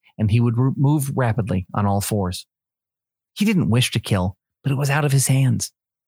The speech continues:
Once the transformation was complete, once he had assumed wolf form, his will was not his own. He would track, hunt down, and devour Asian <laughs> priests. This tore at Jake when he was in human form.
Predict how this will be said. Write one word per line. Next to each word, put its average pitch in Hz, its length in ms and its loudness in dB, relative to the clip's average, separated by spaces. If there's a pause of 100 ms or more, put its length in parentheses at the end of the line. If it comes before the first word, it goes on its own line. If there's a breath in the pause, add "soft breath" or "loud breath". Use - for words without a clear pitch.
(220)
Once 139 220 0
the 139 60 -6
transformation 120 640 -2
was 120 160 0
complete, 127 440 -2 (360 loud breath)
once 180 240 2
he 208 100 -4
had 156 60 0
assumed 156 420 2
wolf 127 280 -2
form, 107 480 -2 (320)
his 147 220 0
will 127 260 0
was 101 180 0
not 101 200 0
his 104 120 0
own. 95 300 0 (460)
He - 100 -4
would 117 160 0
track, 123 380 -4 (140)
hunt 147 200 0
down, 101 320 0 (220 loud breath)
and 123 120 0
devour 117 500 0
Asian 107 320 0
<laughs> - 20 -2
priests. - 680 -4 (4000)
This 147 240 2
tore 127 280 0
at 80 100 -2
Jake 104 300 -2
when 104 80 0
he 104 100 4
was 104 160 2
in 98 120 2
human 107 260 4
form. 104 400 0